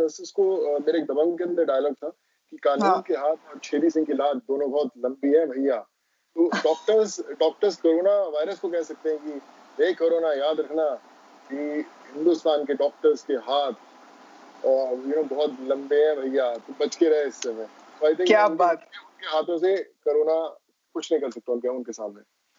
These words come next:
Speaker 2: यस, डॉक्टर्स के हाथ और डॉक्टर्स के इंजेक्शन फिलहाल काफी लंबे हैं, कोई नहीं बच सकता, कोरोना तो
Speaker 1: बिल्कुल।
Speaker 2: बिल्कुल नहीं बच सकता।
Speaker 1: बिल्कुल नहीं बचेगा।
Speaker 2: All right, so और अब एक बॉलीवुड अंदाज में उन सब के लिए जो क्वारंटीन में रूल्स तोड़ रहे हैं, बाहर जा रहे हैं, बाइक्स वगैरह निकाल के घूम रहे हैं।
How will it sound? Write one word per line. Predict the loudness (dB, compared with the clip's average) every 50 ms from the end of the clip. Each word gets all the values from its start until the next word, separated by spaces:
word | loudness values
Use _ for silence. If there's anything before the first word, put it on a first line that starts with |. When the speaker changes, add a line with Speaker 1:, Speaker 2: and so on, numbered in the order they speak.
| -4 2 4
Speaker 2:
यस, | 4 4 4 4
डॉक्टर्स | 2 2 2 4 2 2 2 0 -2
के | -2 -2
हाथ | 2 4 4 4 4 2
और | 2 2
डॉक्टर्स | 2 2 2 2 -4 -4 -4
के | -4 -4
इंजेक्शन | -4 -2 -2 -2 -2 -2 -4
फिलहाल | -4 -2 2 4 4 4 4
काफी | 2 0 0 0 0 0
लंबे | 0 0 0 0 -2 -2
हैं, | -2 -2 -4 -4 -6 _ _ _ _ _ _ _ _ _ _ 4
कोई | 4 4 4
नहीं | 4 0 0
बच | 0 -2 -2 0
सकता, | -4 -2 0 2 2 2 2 0 -6 -14 -20 _ _ -20 -20 _ _ _ _
कोरोना | 4 6 6 6 6 4
तो | 2
Speaker 1:
बिल्कुल। | 0 0 -2
Speaker 2:
बिल्कुल | -6 -4 -4 -4
नहीं | -2 -2
बच | -2 -2 -2 -2
सकता। | -4 -8 -6 _ -6 -6 -6 -6
Speaker 1:
बिल्कुल | -12 -8 -2 2 2 2 4 2 0
नहीं | 0 0
बचेगा। | -2 -4 -4 -6 -8 -8 -10 _ _ _ _ _ _ 2 4 6 6 6
Speaker 2:
All | 4 2
right, | 0 0 -2 -2 0
so | 0 0 0 -2 -6 -2
और | 2 4 6 6 4 2
अब | -2 -2 0 0 0 -2
एक | -4 -4 -2 -2 -4 -4 -8 -20 -20 -12
बॉलीवुड | -2 2 4 4 4 2 0 -2 0 0
अंदाज | 0 2 2 2 2 2 0
में | -4 -8
उन | -6 -4 -4 -4 -2
सब | 0 -2 -2 -2 -2 -4
के | -6 -4
लिए | -4 -2 0 0 0 -2 -4 _ _ _ _ -8 0
जो | 2 2 2
क्वारंटीन | 2 2 0 2 2 0 -2 -2 -4 -4 -2 0
में | 2 2 2 2
रूल्स | 2 0 -2 -2 -2 0
तोड़ | 2 2 2 2
रहे | 0 -2 0
हैं, | 0 -2 0 2
बाहर | 2 2 4 2 2 2
जा | 2 0 0 0
रहे | 0 -2 -4
हैं, | -6 -8 -8 -8 -10
बाइक्स | -10 -4 0 0 2 0 0 -4 -6
वगैरह | -6 -2 -2 -2 -2 -2
निकाल | -4 -2 0 0 0 -2
के | -6 -10
घूम | -8 -6 -4 -4 -4 -4
रहे | -6 -8 -8
हैं। | -8 -12